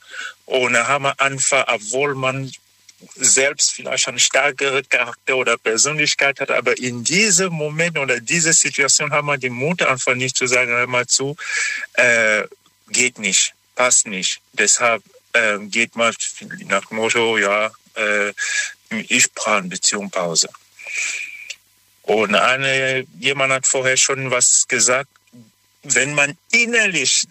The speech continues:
selbst denkt und sagt, „Nee, tatsächlich Beziehungspause ist, heißt automatisch Schluss“, bin ich auch der Meinung. Allerdings, ähm, die Begründung,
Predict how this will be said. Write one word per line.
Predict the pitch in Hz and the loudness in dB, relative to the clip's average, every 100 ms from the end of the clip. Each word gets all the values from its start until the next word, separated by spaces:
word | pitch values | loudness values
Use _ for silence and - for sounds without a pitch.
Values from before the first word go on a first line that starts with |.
| - | 0
selbst | - 139 202 - - | 2 4 2 0 -2
denkt | 127 117 113 | -4 -4 -4
und | 113 117 | -6 0
sagt, | 123 131 | 0 0
„Nee, | 135 131 135 113 - - _ | -4 -2 -2 -4 -8 -18 _
tatsächlich | 139 123 135 135 - 147 - | 0 2 2 0 0 0 0
Beziehungspause | 131 123 147 143 135 139 135 139 131 147 | 0 0 0 -2 2 2 4 2 2 0
ist, | - 135 123 - | 0 2 2 2
heißt | 127 131 135 - _ | 2 2 2 -2 _
automatisch | 123 117 - 117 127 - 131 - | -2 -2 -4 -2 -2 -2 0 0
Schluss“, | - 123 - - - - - | 2 2 2 0 -12 -16 -4
bin | 120 135 | 0 2
ich | 135 - | 0 2
auch | 131 127 - | 0 -2 -6
der | 123 117 | -2 0
Meinung. | 117 127 131 110 95 - - - | 2 0 0 -4 -10 -10 -10 -2
Allerdings, | 117 120 113 135 147 - - 139 | 0 2 2 -2 2 0 2 0
ähm, | 131 127 120 120 117 | 2 2 -2 -6 -8
die | 113 113 | -6 -4
Begründung, | 123 110 139 170 165 175 170 | -4 0 0 2 0 0 -2